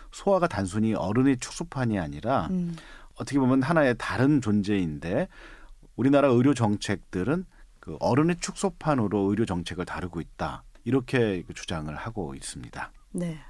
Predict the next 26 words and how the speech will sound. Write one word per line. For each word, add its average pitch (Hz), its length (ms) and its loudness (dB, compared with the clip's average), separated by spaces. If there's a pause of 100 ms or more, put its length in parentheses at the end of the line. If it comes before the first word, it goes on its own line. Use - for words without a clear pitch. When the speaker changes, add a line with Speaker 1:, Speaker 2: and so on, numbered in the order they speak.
(420)
Speaker 2:
그러니까 - 200 -6
소아청소년과가 330 1200 0
없어지지 226 520 0
않으려면 175 800 0
좀 175 140 -2
정책적으로 226 840 0
지원을 247 580 4
해주는 226 380 2
소아청이 285 540 2
필요하다라는 170 1000 2
주장이 180 340 -2
나오고 165 360 0
있는 170 160 0
건데 170 420 0
Speaker 1:
네, - 80 -2
그렇습니다. 110 680 -6
Speaker 2:
근데 277 200 6
예전에는 349 560 4
우리가 214 720 4 (500)
조금 285 440 6
전에도 233 380 4
저희가 196 240 2
계속 190 260 -2
헷갈리는 294 500 4
게 233 220 2
소아과와 311 1080 2